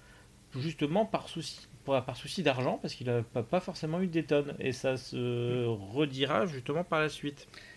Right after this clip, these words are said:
Speaker 2: Mais en tout cas, euh, bah, c'est un film, là encore, qui est très travaillé, en fait.
Speaker 1: Ah, qui est beaucoup plus travaillé que, que ce qui va suivre.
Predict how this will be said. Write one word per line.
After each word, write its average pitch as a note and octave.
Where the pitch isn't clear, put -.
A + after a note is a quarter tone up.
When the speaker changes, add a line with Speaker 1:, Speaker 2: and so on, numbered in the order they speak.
Speaker 2:
Mais C3+
en F#3
tout C#3
cas, G#3+
euh, C3+
bah, B2+
c'est C#3+
un C#3
film, G3
là D3
encore, F3
qui -
est B2+
très A3+
travaillé, F#3
en E3
fait. C3
Speaker 1:
Ah, D#3
qui B2+
est -
beaucoup D3+
plus E3+
travaillé C3+
que, A2+
que -
ce -
qui -
va F#2
suivre. -